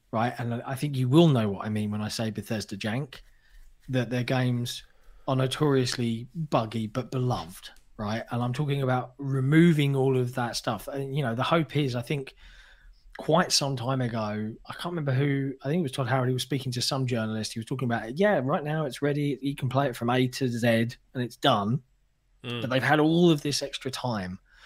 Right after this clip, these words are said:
Speaker 1: to really polish this to a mirror shine, and that's what I mean by refined. Like, I wanna see that jank be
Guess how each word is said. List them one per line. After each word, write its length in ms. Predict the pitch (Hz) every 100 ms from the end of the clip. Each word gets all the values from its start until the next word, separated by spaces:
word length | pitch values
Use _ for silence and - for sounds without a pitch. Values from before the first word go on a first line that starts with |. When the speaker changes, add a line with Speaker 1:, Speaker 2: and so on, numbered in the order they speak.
| - - _
Speaker 1:
to 120 | - 117
really 680 | 117 135 135 131 120 117 - _ _ _ _ _ -
polish 720 | - - 135 147 139 127 -
this 340 | - 113 - -
to 180 | - 117
a 20 |
mirror 340 | 113 117 107
shine, 480 | 104 - 110 92 123 -
and 240 | 120 117 -
that's 340 | 139 151 -
what 120 | 139
I 40 | 135
mean 240 | 127 120
by 120 | 117
refined. 640 | 113 113 - 117 98 90 90
Like, 160 | 196 -
I 60 | 123
wanna 220 | 131 127
see 540 | - 131 120 117 120 _ _ _ _ _ _ -
that 420 | 135 131 139 180
jank 440 | - 135 120 113 - -
be 400 | 117 113 117